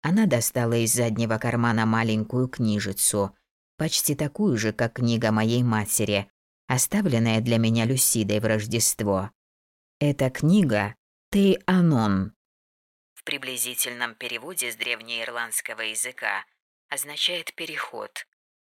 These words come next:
Странные слова слетели с её языка с удивительной лёгкостью. Её подарили мне в день моего восемнадцатилетия, и в скором времени она официально перейдёт к вам.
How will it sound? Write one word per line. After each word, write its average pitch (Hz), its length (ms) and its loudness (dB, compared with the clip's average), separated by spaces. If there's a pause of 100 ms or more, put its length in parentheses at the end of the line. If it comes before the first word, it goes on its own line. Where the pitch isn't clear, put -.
(320)
Странные 185 520 2
слова 175 400 0
слетели 123 520 0
с - 120 0
её 123 200 0
языка 120 460 0
с - 120 0
удивительной 120 800 0
лёгкостью. 107 920 -2 (880)
Её 175 260 4
подарили 180 520 2
мне 120 200 2
в 117 80 -2
день 120 220 0
моего 117 340 2
восемнадцатилетия, 117 1600 0 (480)
и 139 80 0
в 131 60 0
скором 139 380 0
времени 135 480 2
она 123 300 2
официально 113 640 -2
перейдёт 113 600 -2
к - 60 -8
вам. 95 360 -2